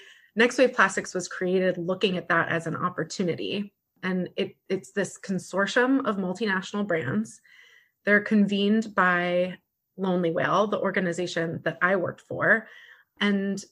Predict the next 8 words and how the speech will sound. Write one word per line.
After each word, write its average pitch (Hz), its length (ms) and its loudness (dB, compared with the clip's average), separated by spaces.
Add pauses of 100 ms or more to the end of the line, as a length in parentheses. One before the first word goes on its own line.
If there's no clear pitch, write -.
(120)
all 202 180 6
of 262 100 8
these 233 180 -2
companies 185 560 -2
are 185 100 2
gathering 202 760 0 (220)
in 196 460 2 (680)
this 175 420 0